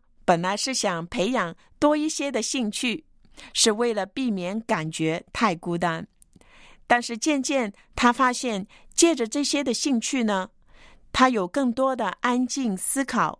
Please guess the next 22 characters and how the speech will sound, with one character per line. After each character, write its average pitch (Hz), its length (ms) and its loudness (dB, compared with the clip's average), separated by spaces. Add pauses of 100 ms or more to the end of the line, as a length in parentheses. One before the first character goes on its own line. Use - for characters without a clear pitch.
(160)
和 196 400 2
祷 170 200 -2
告 220 200 -2
的 170 80 -6
空 202 280 0
间。 190 340 -2 (1160)
他 226 140 4
说 214 400 0 (1000)
，“我 247 140 8
很 269 220 -2
享 175 300 0
受 220 360 0 (200)
一 214 180 2
边 294 400 2
绣 226 400 2
十 175 240 -2
字 202 160 -2
绣， 208 380 0 (720)
一 233 160 4
边 254 320 0
思 269 260 -2
考 233 360 -4